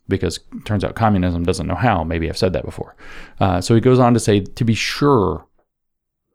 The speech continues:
oh, sorry, let's hold up. "It objectively counteracts the possible transformation of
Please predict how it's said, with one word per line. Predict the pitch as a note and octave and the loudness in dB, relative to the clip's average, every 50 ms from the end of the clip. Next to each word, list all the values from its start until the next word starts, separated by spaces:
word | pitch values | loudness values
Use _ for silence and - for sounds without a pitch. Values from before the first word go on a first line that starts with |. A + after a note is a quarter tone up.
| _ - | _ 2
oh, | A#2 A2 D#2+ | 2 2 2
sorry, | - - - A2 F2+ E2+ E2 - | 2 0 2 2 2 2 0 -2
let's | - - F#2+ G2 - - - - - - G#2 | -2 -2 -2 -2 -2 -6 -14 -10 -6 -6 -4
hold | G2 A2 G2 F#2 F2+ | -2 0 0 2 2
up. | F2 E2+ D2 - - - _ - - - - - _ _ _ - - _ _ _ | 0 0 -2 -6 -10 -18 _ -20 -20 -20 -20 -20 _ _ _ -20 -20 _ _ _
"It | - A2+ | 2 4
objectively | A2 G#2 G#2+ G2+ B2+ B2+ C3+ C3+ D3+ A#2 A#2+ A2+ | 4 4 4 4 4 4 4 2 2 2 2 2
counteracts | - A#2+ A2+ G#2 G#2+ G#2+ G2 - - | 4 2 2 4 4 2 2 2 -2
the | G2 | -6
possible | - - - - A2 A#2 B2+ B2+ - A#2+ A2 G#2 | -6 -6 -4 -2 0 0 0 0 0 0 0 0
transformation | - - G#2 G2+ G2 - - F#2+ F#2 F#2+ G2+ G2+ - - F#2+ F#2 | 0 0 0 0 0 -2 -2 0 2 2 2 2 0 -2 0 0
of | F2+ F#2 F#2 E2+ - | 0 0 0 -2 -6